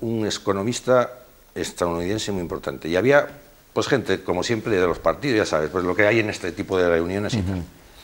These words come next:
Speaker 1: Entonces, al final, ahí, en, entre los cafés y tal, el, el economista, que, el, este americano, que ven-, es, realmente venía a hablar del tema, de temas inmobiliarios, pero luego al final se habla de todo.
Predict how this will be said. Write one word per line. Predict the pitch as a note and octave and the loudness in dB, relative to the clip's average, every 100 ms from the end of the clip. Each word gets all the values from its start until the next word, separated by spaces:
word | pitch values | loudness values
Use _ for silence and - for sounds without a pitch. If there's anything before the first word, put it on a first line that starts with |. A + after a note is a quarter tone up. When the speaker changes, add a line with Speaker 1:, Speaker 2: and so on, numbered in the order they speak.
| - - - - - - | -18 -16 -14 -14 -14 -10
Speaker 1:
Entonces, | F#2+ F#2+ D3 | -6 2 4
al | C#3+ | 6
final, | C3 C#3+ C#3 | 4 6 8
ahí, | C3 B2 | 8 8
en, | G#2+ F#2+ F#2 F2+ F2+ | 4 0 -4 -6 -6
entre | E2 F2 | -4 -4
los | E2+ | -2
cafés | F2+ F2 D3 - | -2 0 0 0
y | G2 | 0
tal, | C3 D3+ - - - - - - - _ | 0 -2 -6 -18 -20 -20 -20 -20 -20 _
el, | F#2+ F2+ F2 F#2+ - | 0 0 0 -2 -4
el | F2+ | -2
economista, | F2+ F#2 A#2 - | -2 -2 -2 -2
que, | - G2 F#2 | -2 0 0
el, | F#2+ F2+ F#2+ A#2 F#2 | -4 -4 -6 -4 -2
este | F2 G#2+ | 4 4
americano, | G2+ G#2 D3 | 6 6 4
que | - | 4
ven-, | F2+ F2 | 2 2
es, | E2+ - - - - E2+ | 0 -4 -6 -8 -4 0
realmente | F2 G#2 A#2+ | 6 6 6
venía | A2 A2+ | 6 8
a | A2+ | 10
hablar | A2 G2+ | 10 8
del | F#2 | 4
tema, | A2 G#2+ | 4 4
de | G2+ | 2
temas | G#2+ G#2 | 4 2
inmobiliarios, | A2+ A#2+ D#3 G3 F#3 F#3 | 4 4 8 10 10 8
pero | A#2 A2 | 4 4
luego | A2+ B2 | 4 2
al | - | 0
final | A#2+ B2+ | 0 0
se | B2 | 2
habla | G2 E2 | 2 0
de | D2 | -6
todo. | - B1 | -12 -14